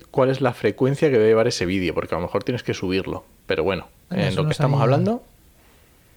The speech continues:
Speaker 2: No, no,
Speaker 1: sí,
Speaker 2: no lo
Speaker 1: para
Speaker 2: sabía.
Speaker 1: que coincida, para que coincida la frecuencia del audio y el vídeo y no haya posibles, te sea más sencillo luego, eh, de unirlo y
Speaker 2: Sí, me hace una tontería, pero no, no, no es una tontería eso.
Speaker 1: <laughs>
Speaker 2: Vale, entonces lo único que tendré, que habría que tener cuidado a grabarte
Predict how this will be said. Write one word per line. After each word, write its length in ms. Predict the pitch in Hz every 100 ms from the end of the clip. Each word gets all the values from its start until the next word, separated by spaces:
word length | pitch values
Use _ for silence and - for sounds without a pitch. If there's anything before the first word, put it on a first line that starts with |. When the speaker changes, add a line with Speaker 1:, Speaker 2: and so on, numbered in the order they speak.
| - -
Speaker 2:
No, 120 | 156 180
no, 80 | 160
Speaker 1:
sí, 100 | 151
Speaker 2:
no 80 | 151
lo 40 |
Speaker 1:
para 160 | 113 117
Speaker 2:
sabía. 160 | 135
Speaker 1:
que 60 | 101
coincida, 800 | 107 101 - 123 123 123 120 110
para 160 | 107 104
que 100 | 101
coincida 300 | 104 120 117
la 80 | 113
frecuencia 480 | 113 113 110 117
del 140 | 110 113
audio 220 | 113 113
y 40 |
el 60 | 113
vídeo 280 | 123 135 139
y 80 | 110
no 100 | 104
haya 240 | 104 101
posibles, 600 | 101 - 107 104 101 95
te 140 | 104 -
sea 140 | 104
más 160 | 95 -
sencillo 400 | 92 - 87 80
luego, 440 | 87 - - - -
eh, 80 | 117 -
de 200 | 95 95
unirlo 640 | 92 104 113 101 95 92
y 240 | 85 85 - _ -
Speaker 2:
Sí, 60 |
me 60 | 139
hace 100 | 151
una 80 | 147
tontería, 440 | 147 135 135 190
pero 140 | 156 131
no, 120 | 151
no, 180 | 156 165
no 140 | 123
es 60 | 127
una 120 | 135
tontería 300 | 127 120 110
eso. 120 | 104 - - - - - -
Speaker 1:
<laughs> 560 | 117 165 - 147 - 240
Speaker 2:
Vale, 180 | 170 -
entonces 280 | - 160 185
lo 60 | 180
único 180 | 196
que 80 | 185
tendré, 300 | 160 165 - -
que 100 | 143
habría 260 | 131 160 143
que 80 | 139
tener 200 | 147 127
cuidado 260 | 147 135
a 20 |
grabarte 440 | 127 147 220 240